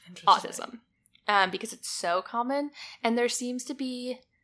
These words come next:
Speaker 2: a lot of pieces to this. First off, autistic children, all of them, not great at social cues. You know who's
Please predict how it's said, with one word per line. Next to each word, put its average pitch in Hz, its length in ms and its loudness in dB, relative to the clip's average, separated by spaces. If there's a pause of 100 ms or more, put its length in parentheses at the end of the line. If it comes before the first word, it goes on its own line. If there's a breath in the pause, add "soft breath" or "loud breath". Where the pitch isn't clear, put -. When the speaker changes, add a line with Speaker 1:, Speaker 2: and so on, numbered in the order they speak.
(320)
Speaker 2:
a 208 80 8
lot 190 220 4
of 185 100 -4
pieces - 340 -8
to 180 120 -4
this. 175 220 -2
First 190 260 -2
off, 185 280 0
autistic 180 420 -4
children, 214 420 -2 (160)
all 160 220 4
of 180 80 -8
them, 254 220 -2 (180)
not 180 260 8
great 196 160 4
at - 80 -2
social 254 320 2
cues. 175 340 -4 (200 soft breath)
You 190 100 -2
know 196 180 6
who's 208 320 0